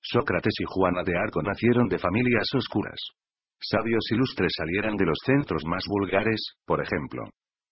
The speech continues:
Bacon, Copérnico, Galvani, Kepler, Hume, Kant, Locke, Malebranche, Reaumur, Spinoza, Laplace, etcétera. J J Rousseau, hijo de un relojero,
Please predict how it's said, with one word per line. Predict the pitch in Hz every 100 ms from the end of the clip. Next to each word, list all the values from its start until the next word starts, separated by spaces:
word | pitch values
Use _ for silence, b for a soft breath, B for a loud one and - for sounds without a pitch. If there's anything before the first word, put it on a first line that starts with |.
| _ -
Bacon, | 110 - 107 110 -
Copérnico, | - 82 107 113 113 104 101 -
Galvani, | 92 87 87 104 135 143 -
Kepler, | 98 - 101 110 -
Hume, | 113 113 120 135 -
Kant, | 101 107 123 -
Locke, | 87 95 107 135 135 -
Malebranche, | 87 90 82 87 120 117 - 127 -
Reaumur, | 98 92 107 113 110 98 117 -
Spinoza, | 92 - 82 107 127 120 -
Laplace, | 92 90 95 104 123 120 -
etcétera. | 101 - - 107 71 58
J | - 113 110
J | - 101 - 60
Rousseau, | - 98 95 - 80 101 123 -
hijo | 135 135 - 92
de |
un | 85 107
relojero, | 95 80 71 101 113 113